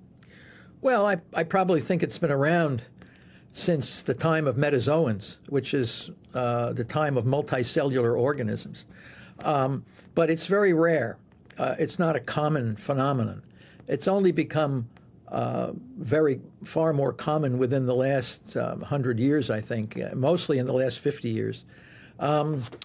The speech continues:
but, you know, ancestral humans, cancer was unheard of or extremely rare. Um, most of animals that live in the wild, uh,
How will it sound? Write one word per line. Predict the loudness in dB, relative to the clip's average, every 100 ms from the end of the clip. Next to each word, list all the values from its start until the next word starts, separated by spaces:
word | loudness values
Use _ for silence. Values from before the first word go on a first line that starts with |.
| -14 -6 2
but, | 2 2 -4
you | 0
know, | 2 2 -2 -2
ancestral | -2 0 2 2 2 4 4
humans, | 4 4 2 0 -4 -14 -4
cancer | 0 0 0 2
was | 2 0
unheard | -2 0 2 2
of | 2 0 0
or | 0
extremely | -2 -8 -6 -2 2 2 2 0
rare. | 0 0 0 0 -4 -16 -20 -20 -20 -20 -20 -18 -16 -8
Um, | -4 -2 -2 -4 -6 -12 -18 -2
most | 2 4 2 0
of | 0 -2 -12 -12 -2
animals | 2 2 2 0 0
that | 0
live | 4 2 2
in |
the | 0
wild, | 2 2 2 2 0 -6 -14 -20 -20 -20 -20 -8
uh, | -2 0 0